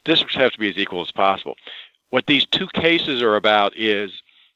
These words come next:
uh, the plaintiffs in these cases are trying to convince the court to recognize a third cause of action, um, under the, uh, U S Constitution, and it's partisan redistricting.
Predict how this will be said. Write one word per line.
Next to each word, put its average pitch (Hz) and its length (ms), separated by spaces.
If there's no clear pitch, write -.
uh, 104 160
the 107 80
plaintiffs 170 360
in 151 60
these 123 100
cases 120 360
are 101 60
trying 147 280
to 139 60
convince 107 440
the 101 80
court 107 420
to 95 360
recognize 113 560
a 98 180
third 101 600
cause 139 420
of 117 100
action, 95 840
um, 85 540
under 104 340
the, 85 280
uh, 85 240
U 113 200
S 104 140
Constitution, 92 1000
and 92 340
it's 98 300
partisan 120 680
redistricting. 90 720